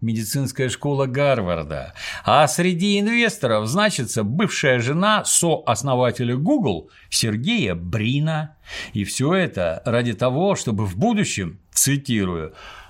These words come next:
«освободить женщин от тягот и лишений беременности и родов». Данный стартап,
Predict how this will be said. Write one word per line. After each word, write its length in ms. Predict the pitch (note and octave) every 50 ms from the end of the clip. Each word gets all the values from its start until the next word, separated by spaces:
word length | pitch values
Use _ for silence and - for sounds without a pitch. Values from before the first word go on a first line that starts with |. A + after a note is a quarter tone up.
| - -
«освободить 840 | - A2 G#2+ - C3 C3 C3 C3 D#3 E3 C#3 D#3+ D3+ A2+ - - -
женщин 640 | - F2 E2+ A#2+ C#3+ B2 F#2+ - - - F2+ E2 D#2+ - -
от 240 | A#2+ B2+ - - -
тягот 460 | F#3 G3 G3+ F3 C3 G2+ - - -
и 100 | C3+ B2
лишений 480 | B2+ C3+ B2 - - D3+ D#3 C3 A2+ G#2+
беременности 720 | G#2 A2+ A2 A2 C3 D#3+ F3 E3+ E3+ F3 E3 - - E3+ E3+
и 300 | E3+ - - - A2+ A#2
родов». 680 | A2 G#2+ G2+ G2 G2 F#2 E2 E2 E2+ E2 - - - - - - -
Данный 420 | G#2 G2 D3+ F#3 G3+ G3 G3 F#3
стартап, 640 | - - - F#3+ F3+ F3 F3 - C#4 B3 - -